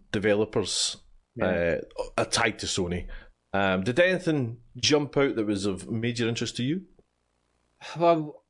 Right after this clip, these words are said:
Speaker 2: there was nothing, like, new, which was the big disappointment, or nothing that we've not seen a lot of already.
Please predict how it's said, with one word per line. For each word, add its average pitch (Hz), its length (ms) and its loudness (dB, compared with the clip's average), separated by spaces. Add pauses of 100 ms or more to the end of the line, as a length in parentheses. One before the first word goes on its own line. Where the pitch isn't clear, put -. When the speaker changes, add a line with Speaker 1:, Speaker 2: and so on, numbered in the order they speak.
(220)
Speaker 2:
there 190 100 2
was 165 220 -2
nothing, 226 320 -4
like, 190 280 -6
new, 120 760 0 (100)
which 156 220 -8
was 156 120 0
the 170 60 -4
big 160 220 -2
disappointment, 160 640 -2
or 143 120 4
nothing 147 640 0
that 123 320 0 (440)
we've 120 180 2
not 113 220 0
seen - 240 -4
a 117 80 0
lot 113 240 0
of 110 120 -6
already. 107 580 2